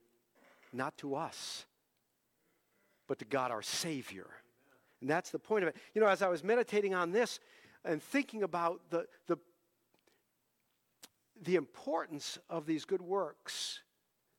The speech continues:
the Lord brought my mind to the Pro-, book of Proverbs. And, and I, and I said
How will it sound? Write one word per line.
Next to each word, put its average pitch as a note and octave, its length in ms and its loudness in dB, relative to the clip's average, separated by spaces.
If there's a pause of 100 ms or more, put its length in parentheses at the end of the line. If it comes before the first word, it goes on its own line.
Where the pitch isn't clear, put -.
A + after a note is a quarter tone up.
(120)
the C#3+ 60 0
Lord F3 260 2
brought F3+ 240 0
my D3+ 140 -4
mind D3 580 -2
to C3 120 -4
the B2+ 80 0
Pro-, D#3+ 340 -6 (160)
book D#3+ 160 -2
of D3+ 120 -6
Proverbs. B2 720 -4 (720)
And, E3+ 260 -2
and E3 160 -2
I, D#3 200 -2
and E3+ 140 -6
I D#3 100 -4
said D3+ 280 -6